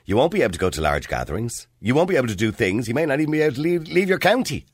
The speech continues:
if the guards stop you. It'll be like World War Two, Germany. "Can we see your papers, please?"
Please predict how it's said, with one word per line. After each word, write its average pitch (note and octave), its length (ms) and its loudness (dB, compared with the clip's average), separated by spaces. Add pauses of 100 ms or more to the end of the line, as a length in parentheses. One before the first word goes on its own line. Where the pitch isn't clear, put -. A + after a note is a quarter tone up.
(140)
if - 80 -10
the D3+ 80 -4
guards E3 260 2
stop G#3 260 0
you. - 140 -4 (400)
It'll F3+ 180 -6
be G3 120 4
like A3 280 2 (140)
World F3+ 240 0
War F#3 140 4
Two, B3+ 400 -2
Germany. A3+ 480 2 (640)
"Can D3+ 160 0
we E3 100 0
see F3+ 220 0
your D#3+ 160 2
papers, D3 460 0
please?" C#3+ 380 -4